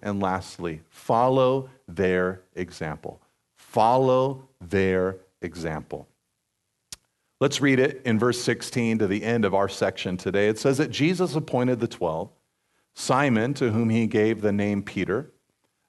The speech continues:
verse seventeen, James, the son of Zebedee, and John, the brother of James, to whom he gave the name Boanerges, that is, sons of thunder,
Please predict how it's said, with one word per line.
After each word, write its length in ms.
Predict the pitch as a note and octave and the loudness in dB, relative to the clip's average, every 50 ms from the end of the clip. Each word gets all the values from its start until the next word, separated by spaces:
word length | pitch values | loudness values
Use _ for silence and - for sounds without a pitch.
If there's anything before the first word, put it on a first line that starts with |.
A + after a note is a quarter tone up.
| _ - | _ -2
verse 200 | B2+ D3+ D3 - | 0 0 0 2
seventeen, 600 | - D3 C3+ C3 C3 B2 - C3+ A#2+ B2 C3 B2 | 4 4 4 4 2 0 0 0 2 2 2 2
James, 500 | - - A#2 A2+ A2+ A#2 D3 D3+ - - | 2 2 2 4 4 2 2 0 0 0
the 100 | G#2+ G2+ | -2 0
son 240 | - - B2+ A#2+ | 0 0 0 0
of 100 | A#2 G2 | 0 -2
Zebedee, 460 | F2+ - A2 G2+ G#2 G#2+ F#2+ A#2 C3+ D3 | 0 2 2 2 2 2 2 2 2 2
and 140 | A#2 G#2+ | 0 0
John, 340 | G2 G2 G#2+ G#2 A#2 B2 B2+ | 0 0 0 2 2 2 2
the 80 | A#2 G2+ | 0 0
brother 320 | F2 A2+ A2+ A2+ A2+ G#2 | 2 2 2 4 4 2
of 120 | G2 F#2 F2+ | 2 0 0
James, 400 | - A#2+ A#2+ A#2+ G#2+ A2 A#2+ - | -2 -2 0 0 0 -2 -2 -2
to 100 | - G#2+ | -2 -2
whom 160 | G2+ A2+ A2+ | 0 0 0
he 80 | A2+ A#2 | 0 2
gave 340 | A2+ A#2 G#2+ G#2+ A2 G#2+ G#2+ | 2 2 2 4 2 2 0
the 100 | G#2+ G2+ | 0 0
name 380 | G#2 G#2 G#2 G#2 G2+ G2 F#2+ - - - _ - | 0 0 0 0 -2 -2 -4 -8 -12 -20 _ -4
Boanerges, 840 | - A2 G#2+ G#2+ G#2 A2 B2+ C3+ B2+ B2 G#2+ - G#2+ G2+ A#2+ B2+ B2+ | 0 2 2 4 4 4 4 2 2 0 0 0 0 2 0 0 2
that 180 | A#2+ A2 A2 | 2 2 4
is, 220 | G#2+ G#2 G2+ G2+ - | 4 4 2 2 0
sons 340 | - - A#2 A2 A2+ G#2+ G#2 | -2 -2 0 0 0 0 0
of 120 | G2+ F#2+ | -2 -4
thunder, 580 | - - A2 A2+ A2 F2 F2 F2+ A2+ C3 - | -2 -2 -2 -2 -2 -2 -2 -4 -4 -6 -10